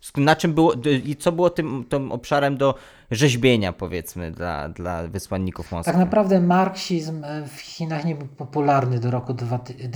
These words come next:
Speaker 2: tysiąc dziewięćset siedemnastego i do rewolucji bolszewickiej. E, wśród radykalnej młodzieży chińskiej intelektualistów dominował anarchizm.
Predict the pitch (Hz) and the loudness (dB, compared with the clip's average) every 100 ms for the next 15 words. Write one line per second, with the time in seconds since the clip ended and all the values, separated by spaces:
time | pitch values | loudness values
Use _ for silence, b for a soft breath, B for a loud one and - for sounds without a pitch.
0 | 131 - 139 127 135 131 127 135 127 123 | -4 -4 -2 -2 -2 -2 -2 0 0 0
1 | 117 - 113 104 110 - B B 135 131 | -2 -4 -4 -2 -2 -4 B B 0 2
2 | 131 127 131 131 131 131 127 113 135 107 | 4 2 2 0 -2 -6 -4 -4 -4 -4
3 | 101 - 127 127 B B B 131 131 135 | -6 -6 -6 -6 B B B -2 0 0
4 | 131 123 - - - - 147 156 - 143 | 0 -4 -10 -12 -6 0 2 2 2 0
5 | 135 135 151 151 147 139 135 131 131 131 | 0 0 0 0 0 -2 -2 0 2 0
6 | 131 - 135 - 139 127 131 127 123 135 | -2 -4 -4 -4 -4 -4 -2 -2 -4 -4
7 | 131 131 - 127 123 123 123 120 120 117 | -4 -4 -6 -4 -2 0 0 0 0 0
8 | 117 113 107 - 110 117 | 2 0 0 -4 -4 -4